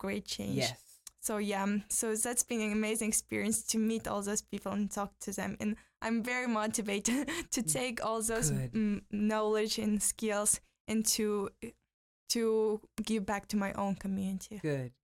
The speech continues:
Speaker 2: good. And I am so glad that you brought up Bailey 'cause she is an amazing, I mean, all the people that we are talking to on this podcast are amazing.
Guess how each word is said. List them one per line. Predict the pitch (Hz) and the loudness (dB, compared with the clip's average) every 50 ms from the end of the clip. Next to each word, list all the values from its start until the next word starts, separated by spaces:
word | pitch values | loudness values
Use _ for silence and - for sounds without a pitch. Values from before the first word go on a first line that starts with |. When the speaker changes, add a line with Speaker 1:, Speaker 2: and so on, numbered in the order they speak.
| _ - | _ -6
Speaker 2:
good. | 151 143 127 - - - | -6 -6 -6 -8 -8 -6
And | 143 147 | -4 -2
I | 147 | -2
am | 147 139 135 | -2 -2 -4
so | - - - 151 147 147 | -6 -8 -6 -4 -4 -6
glad | 147 - 139 135 135 135 | -6 -6 -6 -4 -4 -4
that | 143 139 131 - - - | -6 -8 -8 -8 -8 -8
you | 143 | -8
brought | 135 - - 131 131 | -8 -6 -6 -4 -4
up | 135 127 - - | -4 -6 -8 -8
Bailey | 135 131 131 131 131 127 | -6 -6 -4 -6 -6 -8
'cause | - 131 123 | -8 -10 -10
she | - - - 131 | -10 -8 -10 -8
is | - - 123 123 120 - _ - | -8 -8 -8 -10 -10 -12 _ -14
an | 131 131 | -10 -8
amazing, | 127 123 123 127 127 131 131 127 123 131 123 120 _ _ _ - | -6 -4 -4 -4 -4 -4 -4 -6 -6 -8 -10 -10 _ _ _ 0
I | 202 | 2
mean, | 202 185 185 - | 2 4 4 6
all | 175 175 170 165 | 6 6 6 6
the | 160 156 | 4 0
people | - - 165 143 - 147 | -2 -2 -4 -2 -2 -2
that | 135 135 127 - 143 | -2 -2 -4 -4 -6
we | 147 135 139 143 135 | -6 -4 -4 -2 -2
are | 135 135 135 | -4 -4 -6
talking | - - 127 123 120 - 139 131 - | -6 -4 -6 -6 -4 -4 -6 -6 -6
to | - - 135 | -6 -8 -8
on | 131 131 127 123 123 | -6 -6 -6 -6 -6
this | 127 120 - - | -8 -10 -12 -12
podcast | - - 113 107 104 - - 117 107 110 - _ - - | -10 -8 -8 -8 -8 -8 -6 -6 -6 -8 -10 _ -14 -12
are | 127 123 123 | -8 -6 -4
amazing. | 123 120 120 117 113 120 139 160 190 214 202 - | -4 -4 -4 -4 -4 -6 -6 -2 -2 -2 -2 -2